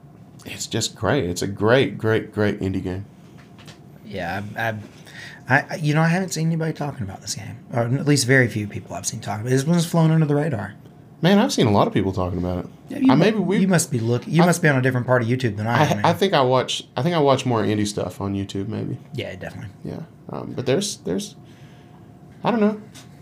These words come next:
Speaker 1: Beat 'em ups mentioned it. You know, Bob and, and Wood both mentioned it.
Speaker 2: Mm-hmm.
Speaker 1: They're not, they're not obscure.
Speaker 2: No, no, no.
Speaker 1: But anyway, yeah, Cult of the Lamb slaps. If you ain't played it yet, jump on it.
Speaker 2: Mm-hmm.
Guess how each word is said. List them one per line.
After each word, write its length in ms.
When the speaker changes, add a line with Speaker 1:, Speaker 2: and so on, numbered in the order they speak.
Speaker 1:
Beat 140
'em 80
ups 180
mentioned 280
it. 200
You 80
know, 240
Bob 300
and, 260
and 220
Wood 180
both 280
mentioned 260
it. 140
Speaker 2:
Mm-hmm. 220
Speaker 1:
They're 140
not, 200
they're 100
not 260
obscure. 380
Speaker 2:
No, 140
no, 100
no. 100
Speaker 1:
But 120
anyway, 420
yeah, 220
Cult 180
of 60
the 80
Lamb 200
slaps. 440
If 100
you 100
ain't 120
played 160
it 80
yet, 440
jump 220
on 140
it. 80
Speaker 2:
Mm-hmm. 260